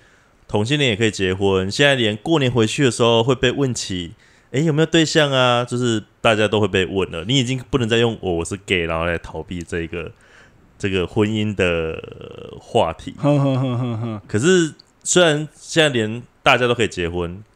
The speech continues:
Speaker 1: 可是还是有一部分其实也是不想要结婚的。
Speaker 2: 欸，我这边想要说一下，因为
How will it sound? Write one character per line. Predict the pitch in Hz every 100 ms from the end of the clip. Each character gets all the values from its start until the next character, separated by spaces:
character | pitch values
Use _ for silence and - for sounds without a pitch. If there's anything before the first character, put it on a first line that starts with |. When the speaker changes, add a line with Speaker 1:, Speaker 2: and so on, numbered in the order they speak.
| _
Speaker 1:
可 | -
是 | 98 127 120
还 | 101
是 | 107 151
有 | 95
一 |
部 | 92 117
分 | 113 95
其 | - 92
实 |
也 | 87
是 | 80
不 | -
想 | 101 90 80
要 |
结 | 82 62
婚 | - - 76
的。 | - - _ _ _ -
Speaker 2:
欸， |
我 | 175
这 | 156
边 | 220
想 | 220 135
要 | 156
说 | - 156 139
一 |
下， | 120 127
因 | 208
为 | 233